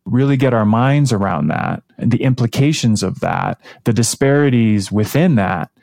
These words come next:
And I, I think that has to be priority one. But in a world in which there are a lot of folks who have been very resistant to that message, I do think it can also be valuable to point out to them that also, by the way, this is costing you a lot of money.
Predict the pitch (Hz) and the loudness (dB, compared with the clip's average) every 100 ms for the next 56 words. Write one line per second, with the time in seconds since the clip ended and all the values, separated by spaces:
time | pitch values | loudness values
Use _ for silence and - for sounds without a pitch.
0 | _ - 127 123 120 117 117 110 - 120 | _ 0 4 4 4 4 4 2 0 -2
1 | - 147 170 170 160 127 123 117 120 110 | 0 2 2 2 2 2 2 0 -2 -2
2 | 117 107 107 107 104 127 151 104 107 113 | 0 2 2 2 2 2 2 2 0 -2
3 | - - - 139 135 - 131 123 127 131 | -10 -20 0 0 0 0 0 2 4 2
4 | 131 127 120 113 - - - 160 117 110 | 2 2 2 0 -2 -8 -8 -2 0 2
5 | 110 107 82 107 104 107 101 104 104 - | 2 0 0 0 0 0 -2 -4 -4 -4
6 | 113 107 104 104 _ - 95 107 107 107 | -2 0 0 -2 _ -6 -2 0 0 0
7 | 104 107 120 151 - 120 - 101 101 98 | 0 0 0 -2 0 -2 0 -2 -2 -2
8 | - 160 175 - - 110 113 131 123 113 | -2 -2 -4 -8 -6 -2 0 0 2 0
9 | 107 113 104 - 113 104 107 98 104 110 | 2 -2 -2 -4 -2 0 -2 -2 0 0
10 | 131 131 110 107 104 - - - 117 113 | 2 2 2 0 -2 -6 -8 -4 0 2
11 | 120 127 110 104 104 101 101 98 101 _ | 2 0 0 0 2 2 2 2 -2 _
12 | - 123 120 123 110 110 107 107 104 110 | -4 -2 0 0 0 0 2 2 2 0
13 | 110 - 107 107 101 101 95 95 - - | -2 -4 -4 -2 0 0 0 -2 -2 -4
14 | - - - | -4 -4 -8